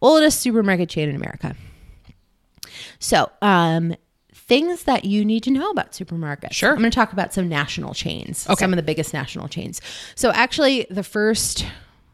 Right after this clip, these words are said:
Speaker 1: largest seller of foods and goods in America is Walmart. They have
Speaker 2: Mm-hmm.
Speaker 1: three thousand five hundred twenty-two stores. They have, like, seven hundred neighborhood markets. They have a bunch of Sam's Clubs. I'm not gonna really talk about them. You just need to know they are the most.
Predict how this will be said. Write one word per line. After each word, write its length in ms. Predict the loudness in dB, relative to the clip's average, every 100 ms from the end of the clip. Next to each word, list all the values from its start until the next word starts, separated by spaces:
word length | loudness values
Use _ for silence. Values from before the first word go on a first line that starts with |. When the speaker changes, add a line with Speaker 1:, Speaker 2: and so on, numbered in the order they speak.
| _ _
Speaker 1:
largest 720 | 0 4 6 6 4 0 -14 -20 -20 _ -20 _ -4
seller 480 | 4 6 6 6 4
of 280 | 4 4 4
foods 480 | 2 6 6 6 2
and 200 | 2 4
goods 340 | 4 4 0 2
in 140 | 6
America 320 | 6 4 2 2
is 120 | 4
Walmart. 380 | 4 2 0 -2 0
They 100 | 4
have 240 | 6 4 2
Speaker 2:
Mm-hmm. 100 | -2
Speaker 1:
three 200 | 0 4
thousand 300 | 4 4 4
five 180 | 4 4
hundred 220 | 2 0
twenty-two 360 | 0 -2 0 -2
stores. 580 | 2 4 6 6 2
They 120 | -2 -4
have, 180 | -4 -6
like, 200 | -8 -8
seven 380 | -4 -2 0 -2
hundred 240 | -2 -2
neighborhood 340 | -2 -4 -2 4
markets. 520 | 4 4 2 0 -2
They 80 | -6
have 100 | -6
a 40 |
bunch 200 | -6 -6
of 60 | -4
Sam's 280 | -2 -2 -2
Clubs. 320 | -6 -6 -12 -8
I'm 80 | -6
not 140 | -4
gonna 180 | -4 -4
really 240 | -2 -2
talk 200 | -2 -4
about 200 | -6 -10
them. 160 | -8 -8 -12 -20 -6
You 80 | 0
just 120 | 2
need 100 | 2
to 60 | 0
know 160 | -2 -2
they 220 | 0 2
are 120 | 2
the 120 | 2
most. 480 | 0 -2 -2 -8 -12